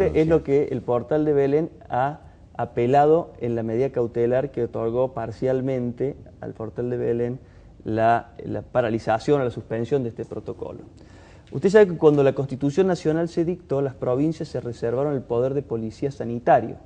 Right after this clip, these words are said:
Speaker 1: Sí.
Speaker 2: Es decir, que todo médico que ejerce en la provincia de Córdoba, independientemente de que ejerza, eh, en un hospital público, privado, nacional o provincial, está sujeto a las reglas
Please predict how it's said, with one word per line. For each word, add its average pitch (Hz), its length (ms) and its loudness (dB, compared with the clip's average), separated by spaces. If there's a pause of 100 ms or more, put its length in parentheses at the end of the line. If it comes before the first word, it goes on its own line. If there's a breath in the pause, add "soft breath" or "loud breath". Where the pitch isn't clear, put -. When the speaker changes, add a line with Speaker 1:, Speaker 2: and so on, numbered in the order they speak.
Speaker 1:
Sí. 78 240 -8
Speaker 2:
Es 127 80 -4
decir, 127 400 2 (300 soft breath)
que 113 100 -4
todo 170 300 4
médico 151 380 2
que 120 100 -2
ejerce 147 320 -2
en 135 60 -2
la 123 60 -2
provincia 139 440 -2
de 143 100 0
Córdoba, 123 320 4
independientemente 123 840 0
de 110 100 -6
que - 120 -12
ejerza, - 460 0 (680 soft breath)
eh, 110 400 0
en 113 120 -4
un 135 80 2
hospital 139 440 0 (460)
público, 131 500 2
privado, 120 680 4
nacional 117 600 -4 (200)
o 107 100 -8
provincial, 143 800 0
está 147 220 -6
sujeto 151 520 -2
a 127 60 2
las 117 200 -4
reglas 147 580 2